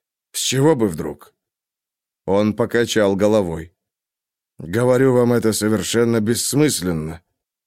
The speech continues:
«Ради денег?» предположил я. «Говорят, всякий человек имеет свою цену». Майер все качал головой с недоумением,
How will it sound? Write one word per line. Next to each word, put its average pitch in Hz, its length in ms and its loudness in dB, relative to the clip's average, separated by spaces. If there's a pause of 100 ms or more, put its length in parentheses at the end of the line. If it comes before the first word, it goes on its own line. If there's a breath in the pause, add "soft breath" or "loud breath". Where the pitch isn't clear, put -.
(400)
«Ради 135 400 2
денег?» 139 560 0 (160)
предположил 95 720 0
я. 92 280 -2 (920)
«Говорят, 120 440 2
всякий 131 440 0
человек 170 420 0
имеет 117 320 2
свою 101 280 2
цену». 87 420 -2 (1300)
Майер 120 400 0
все 160 220 0
качал 156 400 0
головой 151 400 2
с - 80 -6
недоумением, 147 760 2